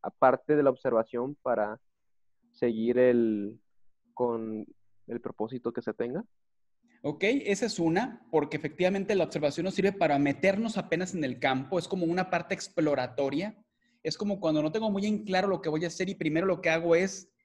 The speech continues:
Speaker 2: explorar el campo, conocer el campo, esa es una opción, bien. Hay otra.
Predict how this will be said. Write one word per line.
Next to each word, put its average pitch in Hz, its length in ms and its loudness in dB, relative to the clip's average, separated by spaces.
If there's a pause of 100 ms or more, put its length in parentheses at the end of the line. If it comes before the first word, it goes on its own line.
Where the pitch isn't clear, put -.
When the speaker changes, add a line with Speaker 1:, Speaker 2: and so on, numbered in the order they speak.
(180)
Speaker 2:
explorar 151 680 0
el 175 180 0
campo, 135 520 -4
conocer 143 480 0
el 175 180 -4
campo, 143 540 -4
esa 165 160 -6
es 208 100 -10
una 196 140 -2
opción, 180 540 -4 (120)
bien. 185 360 -2 (300)
Hay 185 200 0
otra. 175 440 0